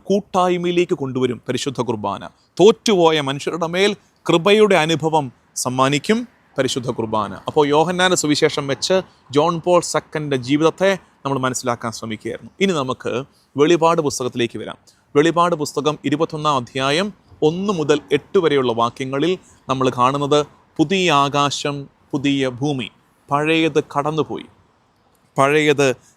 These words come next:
കടന്നുപോയി, പുതിയ ആകാശം, പുതിയ ഭൂമി. ഞാൻ നിങ്ങളുടെ ഇടയിൽ കൂടാരമടിച്ച് വസിക്കുമെന്ന കർത്താവിൻ്റെ ഉറപ്പ്, അവരുടെ കണ്ണുനീര് ഞാൻ തുടയ്ക്കും എന്ന കർത്താവിൻ്റെ ഉറപ്പ്. അതായത് വളരെ പ്രത്യാശയുടെ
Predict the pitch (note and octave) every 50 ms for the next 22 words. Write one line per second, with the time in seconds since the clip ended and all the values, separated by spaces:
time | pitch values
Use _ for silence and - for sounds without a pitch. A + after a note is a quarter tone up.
0 | _ - - B2 A#2+ C#3 D3+ D#3 C#3+ B2+ C3+ C3+ C#3+ E3 G3+ A#3 A#3+ _ _ _
1 | _ _ - - C#3 C#3+ E3 D3 C#3 C3+ C#3 C3 C#3 C3+ C3 B2+ - - C3 A#2+
2 | A#2+ A2+ - _ _ - C3 A#2 B2 C3+ B2+ C3 B2 A#2+ A#2 - C#3 C#3 C#3+ D#3+
3 | F#3+ G#3 G3+ - _ _ - _ - - - D3+ E3 F3 E3+ E3 E3+ F3 F#3 F#3+
4 | F#3 F3 E3+ E3 E3 D#3+ D#3 - - E3 E3 F3 F3+ F#3 F#3 F#3 F#3 F#3 F#3 E3+
5 | D#3 D#3 C#3+ - - D3+ C#3+ C3+ - - D3+ - D#3 D3+ C#3+ C3+ C3+ C3 A#2+ -
6 | - _ - - _ - - D#3+ - - C#3+ C3+ C3 C3 C3 C3 B2+ A#2+ B2 A#2+
7 | G#2+ - _ _ _ - B2+ B2+ D3 D3+ - _ - G3 G#3 G#3+ G#3 _ _ _
8 | _ _ _ - - C3+ C3+ C#3 C#3 - - D#3+ E3+ F#3 G3+ G#3 G#3+ A3 G#3+ G3+
9 | F3+ E3+ E3 D#3+ C#3+ _ _ - E3 D#3+ F3+ F#3+ - - - F3+ C#3 A2 F#2 _
10 | _ _ _ - B2+ C3 B2+ - B2+ A#2+ - - C3+ C3 C3+ C3+ C3+ C3 B2 B2
11 | A2+ - - - A#2+ B2 C#3 D3 - - - G3+ G#3+ G3 - - - _ _ -
12 | E3+ G3 G#3+ A3+ A3 A3+ F3 E3 F3 F#3+ G#3+ A3+ A#3 B3 B3+ A#3 - - F3+ F3
13 | - - - A3 A3+ A3+ A#3 - - A3+ A3 G#3 G#3+